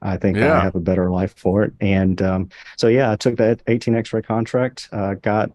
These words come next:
Speaker 1: my, uh, went to basic training six months later back in twenty eleven. And then after basic training, airborne school, then, uh, went to selection, got selected in February of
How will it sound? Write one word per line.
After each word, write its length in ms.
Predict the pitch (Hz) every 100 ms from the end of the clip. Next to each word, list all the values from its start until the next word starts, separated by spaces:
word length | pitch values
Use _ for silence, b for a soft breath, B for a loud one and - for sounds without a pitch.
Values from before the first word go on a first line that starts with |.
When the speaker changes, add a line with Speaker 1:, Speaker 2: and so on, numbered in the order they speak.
| -
Speaker 1:
my, 460 | 104 101 101 101
uh, 220 | 104 101 104
went 220 | 113 104
to 60 |
basic 260 | - 104 -
training 300 | - 107 104
six 280 | - 110 -
months 240 | 104 -
later 260 | 107 107 110
back 240 | 98 95
in 80 | 95
twenty 240 | - 101
eleven. 400 | 95 95 101 117 - B B B B -
And 160 | 98 98
then 500 | 98 98 95 92 - -
after 400 | 104 101 101 95
basic 320 | 95 92 -
training, 320 | 104 98 98
airborne 280 | 95 95 101
school, 300 | - 107 104
then, 400 | 104 98 95 95 104
uh, 180 | 98
went 220 | 98 104 -
to 100 | 101
selection, 500 | 110 104 - 101 101
got 200 | 98 -
selected 480 | 104 101 101 101
in 200 | 95 92 -
February 480 | 101 98 98 95
of 60 | 95